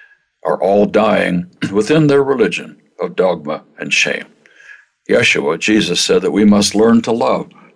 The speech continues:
and the greatest thing we can do as human beings is to love ourselves, the divine itself, our neighbors, our enemies.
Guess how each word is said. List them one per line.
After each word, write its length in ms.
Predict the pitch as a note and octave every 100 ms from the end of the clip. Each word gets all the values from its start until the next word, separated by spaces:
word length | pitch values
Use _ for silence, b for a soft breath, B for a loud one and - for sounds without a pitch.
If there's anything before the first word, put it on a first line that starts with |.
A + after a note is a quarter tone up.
| -
and 100 | -
the 80 | -
greatest 420 | G2+ G#2+ A2+ -
thing 200 | A#2+ A2+
we 120 | A2+
can 200 | A2 G2+
do 240 | A2 A#2
as 100 | G#2+
human 260 | G#2+ A#2+ A#2
beings 480 | F#2+ D#2+ E2 D#2 -
is 160 | E2+ -
to 100 | F2+
love 420 | F#2 G2 G2 - B B B E2
ourselves, 560 | - B2+ C3+ D3 D3
the 120 | -
divine 440 | E2+ F2+ G#2+ C3 A2+
itself, 500 | - - - F2+ -
our 120 | -
neighbors, 460 | E2 G#2+ B2 C3 -
our 160 | E2 E2+
enemies. 440 | G#2 G2+ G2+